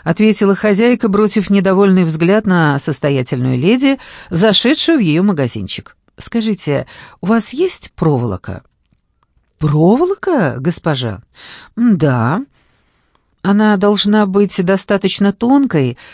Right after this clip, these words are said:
и легко гнуться, но при этом необходимо, чтобы она могла сохранять приданную ей форму".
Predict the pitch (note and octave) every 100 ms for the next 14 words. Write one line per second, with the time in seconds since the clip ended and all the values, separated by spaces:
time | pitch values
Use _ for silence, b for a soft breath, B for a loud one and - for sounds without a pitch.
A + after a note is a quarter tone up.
0 | B B B - B3 C4 - - C4+ A3+
1 | C4+ C#4 G3 - G3+ G#3 G#3 A#3+ A#3+ B3
2 | A3+ A#3 A3+ A3+ A3+ D4+ C#4+ - G3+ G#3
3 | A#3+ A#3+ F#3 A3+ B3+ G#3+ - F#3 G3 C#4
4 | - - G#3+ F3 F3+ A#3 D4 A3 F#3 G3
5 | - G#2 F#2 D2+